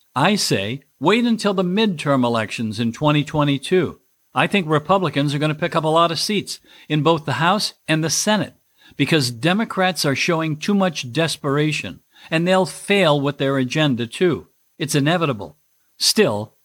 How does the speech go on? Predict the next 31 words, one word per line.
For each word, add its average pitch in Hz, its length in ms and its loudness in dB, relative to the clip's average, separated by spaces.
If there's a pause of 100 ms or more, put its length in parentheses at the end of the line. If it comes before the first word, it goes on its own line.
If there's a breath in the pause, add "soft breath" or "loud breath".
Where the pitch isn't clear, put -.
(220)
it's 156 180 -2
so 254 180 4
sad 120 420 2
to 127 80 -2
see 175 180 2
the 151 120 0
people 147 360 -2
of 135 80 -4
Massachusetts 123 920 -2
turn 214 320 -2
their 208 160 0
backs 117 500 -6 (280)
on 135 180 4
their 143 160 4
history, 135 600 -4 (480 loud breath)
to 175 80 0
see 277 180 2
them 208 240 0
give 185 220 2
up 139 200 -2
on 123 100 -2
the 127 80 -2
Constitution 143 1080 -4
and 139 200 -4
freedom, 185 440 0 (420 soft breath)
to 175 100 2
see 269 160 4
them 240 180 2
embrace 151 480 0
totalitarian 143 1120 -4
socialism, 123 840 -2